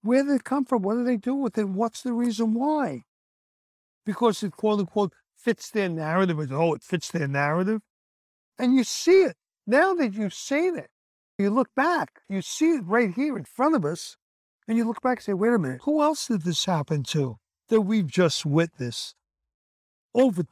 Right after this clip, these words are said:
a little more time than a one year or a couple of months or a three-week trial. But didn't we see this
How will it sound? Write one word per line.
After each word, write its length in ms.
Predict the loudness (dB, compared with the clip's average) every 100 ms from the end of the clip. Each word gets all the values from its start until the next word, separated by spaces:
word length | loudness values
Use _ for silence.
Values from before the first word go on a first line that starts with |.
| -4
a 60 | 0
little 260 | 2 2
more 200 | -2 -4
time 580 | -2 2 4 4 -2 -8 _ _ _ _ _ _ 2
than 160 | 4
a 60 | 4
one 340 | 4 2 2
year 340 | 2 4 4 2
or 220 | 0 -2
a 60 |
couple 300 | -2 -2 -2
of 60 | -2
months 300 | -2 -4 -8 _ _
or 120 | 0 0
a 40 |
three-week 360 | 2 0 -2 -2
trial. 460 | 2 4 2 0 -8 _ _ _ _ _ _ _ _ _ _
But 140 | -2 -2 _ _ _
didn't 240 | 0 2
we 80 | 2
see 260 | 0 0 0
this 360 | 0 -4 -10